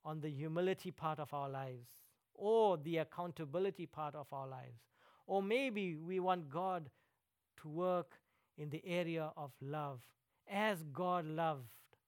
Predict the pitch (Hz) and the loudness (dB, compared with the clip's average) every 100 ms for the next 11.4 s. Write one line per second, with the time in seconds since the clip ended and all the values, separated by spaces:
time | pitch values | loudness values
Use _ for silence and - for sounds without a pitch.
0 | _ _ - 151 185 185 180 143 _ _ | _ _ -8 0 2 4 2 -6 _ _
1 | - - 180 175 135 170 151 151 165 139 | -16 -6 -2 -2 -2 -4 -2 -4 -4 -4
2 | 127 _ 139 147 139 135 _ _ - 147 | -10 _ -8 -8 -8 -14 _ _ -12 -8
3 | 139 135 123 113 _ _ _ _ _ _ | -6 -6 -8 -14 _ _ _ _ _ _
4 | - _ _ 160 160 180 185 175 143 180 | -20 _ _ -2 0 0 -2 -4 -2 0
5 | 185 175 175 - 190 185 170 - 190 - | 0 0 -4 0 -2 -2 -8 -4 -4 -2
6 | 170 143 202 233 170 143 - 143 120 - | -6 -4 -6 -4 -4 -6 -8 -8 -8 -16
7 | _ _ _ _ _ _ 151 160 185 185 | _ _ _ _ _ _ -10 -6 0 0
8 | 180 180 160 - _ - 143 - - 180 | 2 0 -2 -12 _ -12 -10 -10 -4 -6
9 | - 160 139 165 170 139 175 165 156 151 | -4 -6 -4 -2 -4 -6 -2 0 0 -2
10 | 147 143 - _ _ _ 139 139 139 135 | -4 -6 -14 _ _ _ -14 -10 -8 -6
11 | 135 131 131 120 | -6 -8 -8 -14